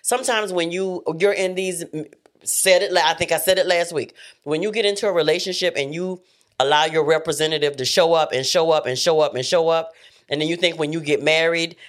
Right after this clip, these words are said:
that, you know, the real person is gonna be there. Oh, it's not gonna be like this when we get married 'cause that's gonna change it, everything. And I think you even said, um,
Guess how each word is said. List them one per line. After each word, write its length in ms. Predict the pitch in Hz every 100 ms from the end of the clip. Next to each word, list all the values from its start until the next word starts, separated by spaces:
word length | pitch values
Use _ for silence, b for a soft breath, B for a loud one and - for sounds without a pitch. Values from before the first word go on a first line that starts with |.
| B
that, 320 | 147 143 127 175
you 80 | 185
know, 100 | 151
the 120 | 139
real 220 | 151 170
person 340 | 165 165 156 165
is 120 | 143
gonna 260 | 147 143 139
be 180 | 165
there. 320 | 156 160 151 -
Oh, 140 | 143
it's 140 | 147 156
not 180 | 151
gonna 180 | 151 143
be 380 | 135 147 143 147 B B
like 260 | 139 143 143
this 160 | 156 151
when 140 | 139
we 100 | 151
get 200 | 139 135
married 220 | 139 139
'cause 120 | 147
that's 160 | 135 139
gonna 160 | 131 127
change 320 | 160 156 151
it, 120 | 151
everything. 460 | 151 151 160 160 139
And 100 | 131
I 60 | 151
think 260 | 175 160
you 100 | 165
even 320 | 165 160 147
said, 380 | 143 160 135 135
um, 600 | - 135 120 117 107 113